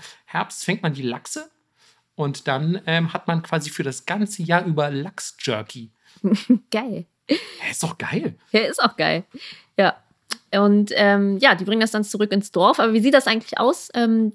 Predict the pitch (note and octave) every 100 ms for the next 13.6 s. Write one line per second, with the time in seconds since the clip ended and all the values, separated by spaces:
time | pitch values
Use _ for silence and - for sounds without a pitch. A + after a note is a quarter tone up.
0 | _ A3 G#3+ - C4+ C#4+ - D4 - C#4
1 | B3 A3+ A3+ A3+ G#3+ A3+ A3+ G#3 G3+ G3
2 | G3 - A#3+ A#3+ A#3+ A3+ A3+ A3+ - -
3 | A3+ A3+ - _ - G3+ G3+ G3+ G3 F3+
4 | C#4 - B3+ A#3+ A3+ G#3 G#3+ G3+ G3 F#3
5 | G3+ A3 G#3 F3+ G3 G3 G#3 G3 F3+ F#3
6 | E3+ - F3+ E3+ C3 D3+ E3 C3+ C3+ C3+
7 | - - - _ - F3 F#3+ G3 F3+ F3
8 | F3+ E3+ G3 - C#4 C4+ C4 C4+ A#3 B3+
9 | - C4 D#4 - - - G#3 G#3 G3+ G3+
10 | G3+ F#3 F#3 F#3 G3 F#3 F3 D#3+ E3 -
11 | C#4 C4 - A#3 A3 G#3+ A3 - - -
12 | _ - G#3 A3 G3+ B3+ C#4 A#3 A#3 A3
13 | - - G3 A#3 A3